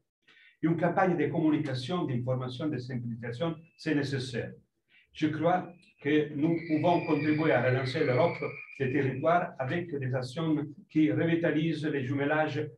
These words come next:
entre les municipalités des pays, avec l'échange d'expériences civiques pour les jeunes jusqu'à vingt années, une sorte d'Erasmus civique comprenant six mois de service civil dans une municipalité jumelée,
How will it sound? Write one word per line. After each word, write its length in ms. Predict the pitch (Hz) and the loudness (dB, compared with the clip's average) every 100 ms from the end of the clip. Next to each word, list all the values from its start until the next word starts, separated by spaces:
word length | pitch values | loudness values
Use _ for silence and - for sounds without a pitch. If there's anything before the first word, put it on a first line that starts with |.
| - | -4
entre 220 | 151 151 | -2 0
les 140 | 135 139 | 0 0
municipalités 960 | 165 156 147 143 143 135 165 160 - | 0 0 -2 -2 -2 0 -2 -4 -6
des 120 | 131 | -8
pays, 400 | 135 135 110 98 _ _ _ | -6 -2 -2 -4 _ _ _
avec 300 | 143 185 185 | -2 0 0
l'échange 840 | 147 170 - 185 139 127 - - - | 0 0 0 -2 -2 -2 -6 -10 -8
d'expériences 920 | 156 - - 156 147 117 107 - - - _ _ - | -6 -6 -6 -2 0 0 -4 -10 -16 -20 _ _ -16
civiques 640 | - 156 185 196 - 175 - - - | -8 -4 -2 -4 -4 -6 -6 -8 -2
pour 180 | 170 147 | 0 2
les 200 | 156 139 | 2 2
jeunes 380 | 185 190 156 | 2 2 2
jusqu'à 340 | 127 175 - 156 | 2 0 0 -2
vingt 260 | 185 185 | 0 0
années, 380 | 143 123 - - _ _ _ - | 0 -2 -2 -6 _ _ _ 0
une 100 | 151 | 0
sorte 340 | 151 196 185 151 | 4 2 2 0
d'Erasmus 760 | 143 175 165 - 127 123 139 127 - | 2 4 2 0 -4 -4 -6 -10 -12
civique 520 | - - 131 165 - 170 117 - - | -14 -8 -2 -2 -4 -6 -8 -10 -4
comprenant 720 | 156 156 170 160 143 127 - | -2 0 0 0 0 -2 -8
six 320 | - 202 196 | -12 -8 0
mois 360 | 160 147 123 - - 139 | 4 4 2 -4 -10 -4
de 60 | |
service 680 | 123 139 135 170 175 - - | -2 0 0 0 -2 -6 -10
civil 600 | 131 135 143 117 107 101 - _ - | -6 -2 -2 0 -2 -6 -14 _ -4
dans 140 | 151 | -2
une 200 | - 175 | 0 0
municipalité 800 | 147 139 - 143 143 147 190 185 - | 2 0 -2 -4 -4 0 0 0 -6
jumelée, 600 | 131 160 151 120 98 - | -4 0 0 0 -2 -8